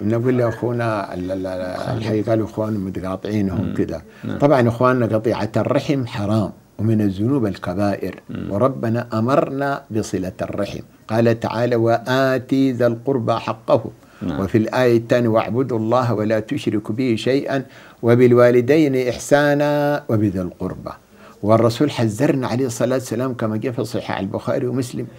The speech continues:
Speaker 1: قال: "لا يدخل الجنة قاطع رحم".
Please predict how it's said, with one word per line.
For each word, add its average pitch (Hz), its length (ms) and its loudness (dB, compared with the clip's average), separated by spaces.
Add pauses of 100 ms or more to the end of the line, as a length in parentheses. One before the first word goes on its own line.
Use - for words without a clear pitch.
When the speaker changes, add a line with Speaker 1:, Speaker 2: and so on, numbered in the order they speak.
(280)
Speaker 1:
قال: 120 240 4
"لا 143 200 8
يدخل 165 360 2
الجنة 143 580 2
قاطع 139 680 0
رحم". 139 260 -2